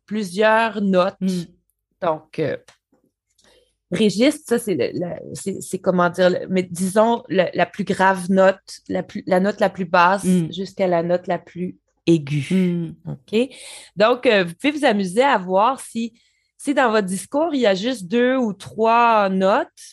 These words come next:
Speaker 1: ben, ça, c'est peut-être un peu monotone.
Speaker 2: Hmm.
Speaker 1: Si,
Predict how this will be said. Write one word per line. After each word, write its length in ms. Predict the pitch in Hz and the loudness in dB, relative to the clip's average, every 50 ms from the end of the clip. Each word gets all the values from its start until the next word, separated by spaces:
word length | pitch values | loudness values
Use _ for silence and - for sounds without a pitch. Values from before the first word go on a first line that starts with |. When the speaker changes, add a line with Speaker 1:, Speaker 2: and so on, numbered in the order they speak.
| _ - | _ -4
Speaker 1:
ben, 240 | 202 202 208 208 - _ - - - - | -4 -4 -4 -4 -10 _ -20 -20 -18 -18
ça, 280 | - - - 269 294 | -16 -6 -2 -2 -2
c'est 140 | 285 - 269 | -2 -2 -4
peut-être 360 | - 233 220 - 254 269 - | -4 -4 -4 -2 -2 0 2
un 160 | 277 247 226 | 2 2 2
peu 200 | 196 - - 247 247 | 0 0 0 0 0
monotone. 680 | 240 226 214 202 190 185 170 - - 190 170 160 139 131 190 | 2 2 2 2 2 2 0 0 0 0 0 0 0 -2 -2
Speaker 2:
Hmm. 420 | 190 202 190 185 180 175 160 151 156 - _ _ _ _ _ - - - _ _ - 240 | -2 0 0 0 -2 -4 -6 -8 -10 -14 _ _ _ _ _ -20 -20 -20 _ _ -6 -4
Speaker 1:
Si, 240 | 240 254 262 269 | -2 -2 -2 -2